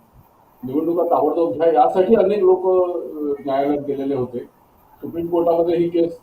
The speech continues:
अनेक, अ, वर्ष चालली आपण पाहिलं आणि ओबीसीचा आरक्षणाचा मुद्दा किंवा अन्य मुद्दे, वॉर्ड रचना या सगळ्या विषयावरती, अ, सुप्रीम कोर्टामध्ये गेल्यानंतर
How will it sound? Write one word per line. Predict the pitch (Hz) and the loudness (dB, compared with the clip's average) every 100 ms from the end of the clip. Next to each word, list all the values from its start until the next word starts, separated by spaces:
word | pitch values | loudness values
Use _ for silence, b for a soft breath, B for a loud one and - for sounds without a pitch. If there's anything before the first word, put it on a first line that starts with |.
| - | -12
अनेक, | 143 - - - | -4 -4 -4 -8
अ, | |
वर्ष | 151 147 139 135 120 - 185 180 - | -4 -2 -2 -4 -8 -4 -2 -2 -4
चालली | - 139 151 | -6 -4 -2
आपण | 127 139 | -4 -6
पाहिलं | - - 117 - - - _ _ _ _ _ - | -8 -6 -4 -4 -6 -12 _ _ _ _ _ -8
आणि | 131 160 196 | -4 -2 -2
ओबीसीचा | 139 147 190 180 175 185 175 175 175 - _ _ _ _ | -2 -2 -2 -4 -2 2 2 2 -2 -8 _ _ _ _
आरक्षणाचा | - 143 147 156 151 156 | -8 -6 -4 -2 0 0
मुद्दा | 147 120 120 135 | -2 -4 -2 0
किंवा | 131 139 131 | 0 -4 -4
अन्य | 139 151 | -2 -2
मुद्दे, | 143 120 117 113 113 _ _ _ _ - | -4 -4 -4 -4 -6 _ _ _ _ -12
वॉर्ड | 127 156 170 | 2 6 6
रचना | 156 139 123 110 | 4 0 -2 -4
या | 107 135 | -4 -6
सगळ्या | - 147 160 190 - - | -6 -2 2 2 0 -12
विषयावरती, | - - 170 170 - 170 175 | -16 -2 0 4 2 2 -2
अ, | 175 - 151 | -2 -8 -6
सुप्रीम | 147 143 - - 160 | -4 -4 -8 -12 -12
कोर्टामध्ये | 156 147 147 147 147 | -8 -6 -4 -4 -6
गेल्यानंतर | 135 131 139 139 117 - | -4 -4 -4 -6 -6 -6